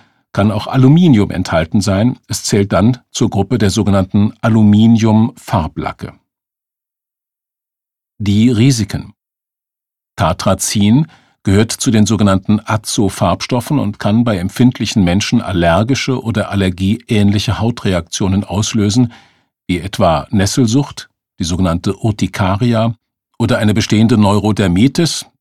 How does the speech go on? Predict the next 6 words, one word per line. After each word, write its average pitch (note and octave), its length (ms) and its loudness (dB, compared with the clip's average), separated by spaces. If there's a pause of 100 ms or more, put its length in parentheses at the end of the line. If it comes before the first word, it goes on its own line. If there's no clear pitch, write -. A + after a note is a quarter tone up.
(120)
ein F2 220 -4
atopisches - 720 -4
Ekzem G2+ 720 -2
bei F2+ 220 -2
Kindern, G#2 680 0
verschlechtern. - 640 -8